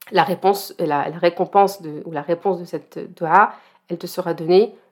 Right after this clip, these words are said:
le jour du jugement. Euh, subhanallah, ou bien l'invocation, elle monte et elle redescend, subhanallah, parce que Allah, comme je disais tout à l'heure, il te préserve de, euh, de quelque chose, et c'est, c'est quelque chose qui n'est pas bon pour toi. Donc si c'est, soit il te l'exauce maintenant,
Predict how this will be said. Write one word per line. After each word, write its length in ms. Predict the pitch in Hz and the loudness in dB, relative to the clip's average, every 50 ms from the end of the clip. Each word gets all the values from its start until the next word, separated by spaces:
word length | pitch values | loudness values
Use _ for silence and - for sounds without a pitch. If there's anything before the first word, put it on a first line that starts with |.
| _ | _
le 100 | - 180 | 0 0
jour 200 | 180 170 196 - | 2 2 0 -2
du 100 | 170 170 165 | -4 -10 -12
jugement. 480 | 165 160 151 160 156 180 226 - _ _ _ _ _ _ _ _ _ _ _ _ - | -14 -14 -10 -6 -6 -6 -6 -8 _ _ _ _ _ _ _ _ _ _ _ _ -8
Euh, 180 | 170 156 147 - | -6 -6 -6 -6
subhanallah, 580 | 185 - - _ - - 170 165 165 185 214 233 | -10 -14 -18 _ -12 -10 -8 -2 4 4 4 4
ou 100 | 214 202 | 4 0
bien 340 | 165 170 196 214 233 240 196 | 2 4 4 6 6 4 2
l'invocation, 800 | - 190 175 170 170 185 180 190 180 180 - 220 220 226 226 220 - - | 0 0 -2 -2 -2 -2 -2 -2 -2 0 0 0 2 2 0 -2 -4 -6
elle 180 | - 170 165 170 | -4 -4 -2 2
monte 260 | 185 214 233 226 226 | 4 4 4 4 2
et 60 | 202 | -2
elle 100 | 170 160 | -2 0
redescend, 580 | 165 185 175 160 170 170 - 214 220 247 262 254 | 0 -2 0 0 0 0 2 4 4 4 4 2
subhanallah, 420 | - - - - 180 175 202 220 | -2 -10 -4 -2 0 0 0 0
parce 180 | 208 185 - - | 0 -2 -4 0
que 80 | - | 2
Allah, 320 | 196 180 170 180 202 214 202 | 2 4 4 4 0 0 0
comme 140 | - 190 165 | -6 -10 -12
je 60 | - | -12
disais 120 | - 165 - | -16 -8 -4
tout 80 | 175 | 0
à 20 | 165 | 0
l'heure, 140 | 185 196 | 0 0
il 80 | 190 185 | -2 -4
te 80 | - 180 | -6 -6
préserve 540 | - - - 196 180 170 208 214 202 180 - _ _ _ _ _ _ _ _ _ _ - | -6 -4 -4 -2 0 2 2 2 2 0 -4 _ _ _ _ _ _ _ _ _ _ -14
de, 420 | 165 165 175 175 170 170 160 - - 160 | -6 -4 -2 -2 -2 -2 -4 -6 -10 -12
euh, 260 | 160 160 156 156 156 | -10 -12 -12 -12 -12
de 120 | - 170 | -12 -10
quelque 180 | 165 165 156 - | -10 -10 -6 -6
chose, 160 | 202 208 214 | -4 -2 -2
et 40 | 196 | -2
c'est, 200 | 202 185 - - | -4 -4 -8 -8
c'est 180 | 196 - - | -12 -8 -8
quelque 80 | 165 165 | -8 -6
chose 140 | - 208 - | -8 -8 -8
qui 100 | - 190 | -6 -6
n'est 100 | 170 170 | -4 2
pas 160 | - 185 175 | 4 4 4
bon 180 | 196 190 185 185 | 4 2 -4 -4
pour 180 | - - - | -6 -16 -18
toi. 200 | - - - _ _ _ _ _ _ _ - | -18 -20 -20 _ _ _ _ _ _ _ 0
Donc 160 | 185 185 185 - | 2 2 2 2
si 160 | - 269 254 | -4 -6 -2
c'est, 260 | 254 233 214 196 - - | 0 0 0 0 -2 -6
soit 180 | - - 254 | 2 6 6
il 80 | 240 233 | 6 6
te 60 | 226 | 4
l'exauce 320 | 214 190 196 - 190 196 208 | 2 0 0 -4 -6 -4 -2
maintenant, 500 | 185 175 - - 196 214 277 - - | -4 -4 -2 0 0 0 0 -4 -8